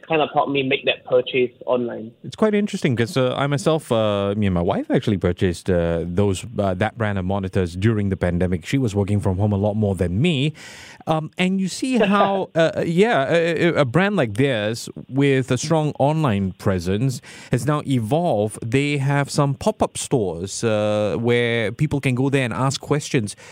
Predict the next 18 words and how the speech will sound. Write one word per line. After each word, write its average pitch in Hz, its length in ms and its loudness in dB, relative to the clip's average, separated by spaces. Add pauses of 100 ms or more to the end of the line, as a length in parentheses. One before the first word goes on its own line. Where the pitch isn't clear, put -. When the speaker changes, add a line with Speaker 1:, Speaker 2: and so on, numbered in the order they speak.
(400)
Speaker 2:
To 175 120 2
your 139 140 4
point 170 300 0
much 147 200 0
earlier 139 240 2
on, 127 320 0
saying 127 440 0
don't 185 260 0
neglect 117 400 -2
the 107 220 -6
offline. 113 600 -2 (280)
Do 208 80 4
you 277 80 2
see 302 160 2
a 208 40 4
lot 156 160 0
more 147 160 2
brands 113 440 0